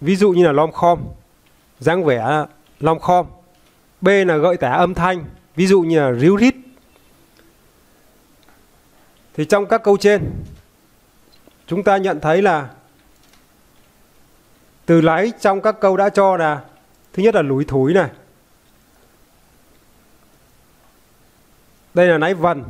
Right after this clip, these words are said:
u i ui, náy vần ui, đúng không? Rười rượi này, láy vần ươi này, rồi véo von này,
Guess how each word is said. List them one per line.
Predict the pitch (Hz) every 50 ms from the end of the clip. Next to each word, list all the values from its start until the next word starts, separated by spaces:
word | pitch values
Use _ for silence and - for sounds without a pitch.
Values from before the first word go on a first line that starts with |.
| - - - - _ _ _ _ _ _ _ _ _ _ _ _ _
u | 190 196 208 202 196
i | 202 202 190 190
ui, | 190 190 202 196 185 139 - - - _ _ _ _ _ _ _ _ _ _ _ _ _ _ _ -
náy | 131 139 165 185
vần | 160 156 143
ui, | 170 180 190 190 180
đúng | 170 180 196
không? | 196 175 131 - - _ _ _ _ _ _ _ _ _ _ _ _ _ _ _ _ _ -
Rười | 135 131 160 180 180 170
rượi | 151 156 196 214 190 175
này, | 160 151 127 101 - - _ _ _ _ _ _ _ _ _ _ _ _ _ _ _ _ _ _ _ _ _ _ _ _ _ _ _ _ _ _ _ _ _ _ _ _ _ _ _ _ _ _ _ _
láy | - 147 135 147 185 208
vần | 185 185 170 160
ươi | 175 185 202 208 196 175
này, | 160 139 110 - - - _ _ _ _ _ _ _ _ _ _ _ _ _ _ _ _ _ _ _ _ _ _ _ _ _ _ _ _ _ _ _ _ _
rồi | - 139 139 139
véo | 127 123 131 156 170 202 220
von | 196 185 202 196 196 175
này, | 165 151 123